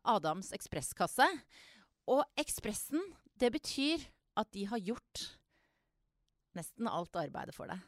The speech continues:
De har kuttet opp blomkålen i små, nydelige buketter. De har laget ferdig sausen. De har krydderblandinga i en fin pose, sånn at alt du behøver å gjøre, er å gjøre det, liksom, legge den siste hånden på verket. Og veldig ofte,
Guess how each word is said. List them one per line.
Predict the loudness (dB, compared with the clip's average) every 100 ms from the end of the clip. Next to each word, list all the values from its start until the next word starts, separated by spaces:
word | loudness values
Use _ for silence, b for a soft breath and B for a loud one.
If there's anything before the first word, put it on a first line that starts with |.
| -6
De | -4 -2
har | -4
kuttet | -4 -6 -6 _ -4
opp | 0 0 -2
blomkålen | -2 0 -2 -4 -4 -4 -6
i |
små, | -6 -4 -2 -2
nydelige | -2 -2 -4 -2 -2
buketter. | -2 -4 -4 -6 _ 0 0 0
De | -2 0
har | 2
laget | 4 4 2 -4 -2
ferdig | -4 -4
sausen. | -4 -4 -4 -6 -4 0 0 0 B B B B
De | 0 2
har | 2 4 4 4
krydderblandinga | 0 -4 -4 -4 -2 -2 -2 0 2
i | 2 0
en | -4
fin | -6 -6 -4
pose, | -4 -4 -4 -4
sånn | -4
at | -2 2
alt | 2 2
du | -2 2
behøver | 4 4 4 6
å | 6
gjøre, | 6 8 8 6 B B _ 4
er | 8 8 8
å | 2
gjøre | 4 4 6 4 2
det, | 0
liksom, | -2 -2 -4
legge | -4 -4
den | -4
siste | -6 -6 -6 -4 -4
hånden | -4 -6 -8 -4
på | -2
verket. | -2 -2 -4 -4 -12 B B
Og | B 2
veldig | 4 2
ofte, | 4 4